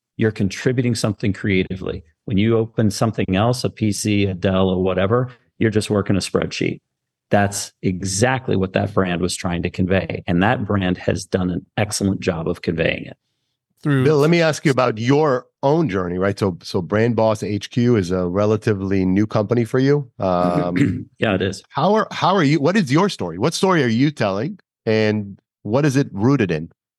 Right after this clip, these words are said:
Speaker 3: That story that you tell to get attention for your agency.
Speaker 1: Well, that,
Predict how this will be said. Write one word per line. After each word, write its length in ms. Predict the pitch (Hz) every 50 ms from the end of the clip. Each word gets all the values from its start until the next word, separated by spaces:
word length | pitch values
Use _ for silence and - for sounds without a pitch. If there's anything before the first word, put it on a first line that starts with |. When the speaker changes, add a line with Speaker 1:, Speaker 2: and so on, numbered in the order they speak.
| _ _ -
Speaker 3:
That 160 | 113 113 -
story 300 | - - 147 147 156 143
that 80 | 117 113
you 200 | 113 135 175 170
tell 260 | - 165 147 143 139
to 80 | 120
get 160 | 113 120 120 113
attention 420 | 113 - 123 117 104 - 117 107
for 160 | - - 107
your 320 | 98 95 107 117 123 120 110
agency. 520 | 107 107 85 85 80 78 - - - - _ _ _ _ _ _ _ _ _ _ _ _
Speaker 1:
Well, 220 | _ 117 120 117 113
that, 380 | 123 - 131 - - 120 117